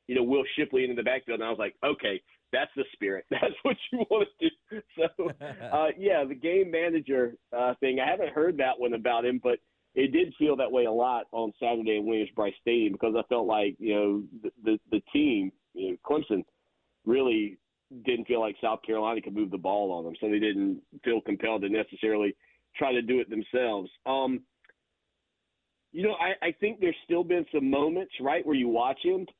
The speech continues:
Speaker 1: and you see the kid that you saw the first time that he really had his opportunity in that A C C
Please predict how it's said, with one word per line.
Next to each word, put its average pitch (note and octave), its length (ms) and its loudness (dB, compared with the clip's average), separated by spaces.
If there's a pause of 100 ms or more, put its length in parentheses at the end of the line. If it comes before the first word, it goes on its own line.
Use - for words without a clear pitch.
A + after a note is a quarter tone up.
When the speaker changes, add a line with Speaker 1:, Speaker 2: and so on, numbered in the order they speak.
Speaker 1:
and C3 200 2
you B2 80 0 (140)
see C#3+ 140 4
the C#3 180 0
kid D3 160 2
that B2+ 140 -8
you B2+ 160 -10
saw C3 200 2
the B2+ 160 0
first C3+ 280 -4
time C3 320 0
that B2 100 2
he B2 80 0
really B2+ 460 2 (120)
had C3+ 200 0
his B2+ 120 -2
opportunity B2 680 0
in A2+ 60 0
that A2+ 120 0
A A#2+ 180 0
C A#2 120 -14
C A#2+ 120 -4